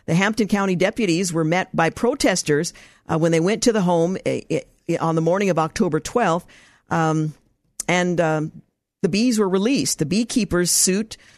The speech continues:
was worn by the person who released them, was eventually handcuffed, uh, but not before several more sheriff's deputies and employees were stung, including three who were allergic to bees.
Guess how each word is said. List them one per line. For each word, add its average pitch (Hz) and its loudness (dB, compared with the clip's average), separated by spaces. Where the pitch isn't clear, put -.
was 165 2
worn 202 2
by 180 2
the 156 -2
person 180 0
who 156 0
released 151 0
them, 156 0
was 151 -2
eventually 165 0
handcuffed, 196 -2
uh, 160 2
but 160 2
not 196 0
before 233 2
several 208 0
more 202 0
sheriff's 185 -2
deputies 190 0
and 165 0
employees 175 -2
were 190 0
stung, 190 0
including 170 0
three 185 0
who 185 -2
were - -2
allergic 196 0
to 156 -2
bees. 135 -2